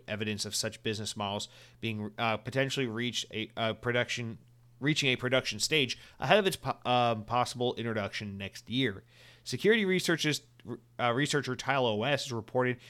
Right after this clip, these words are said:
to have recently shared code snippets from the Xbox O S that reference offering fifteen-minute blocks of Game Pass access on an earned time basis.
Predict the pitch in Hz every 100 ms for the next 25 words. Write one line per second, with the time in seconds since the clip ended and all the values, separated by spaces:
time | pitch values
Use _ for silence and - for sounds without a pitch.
0 | - - 117 98 131 170 175 165 - 135
1 | 127 117 - 127 127 - 120 110 110 -
2 | - - - - 131 127 131 123 120 110
3 | - 117 104 - 110 113 143 135 - -
4 | - 107 139 - 160 - 120 120 120 110
5 | 170 - 175 156 139 104 110 113 110 -
6 | - - - 104 107 107 107 107 104 -
7 | 101 101 113 98 - - 104 101 90 98
8 | - 104 113 107 - 95 98 101 120 -
9 | -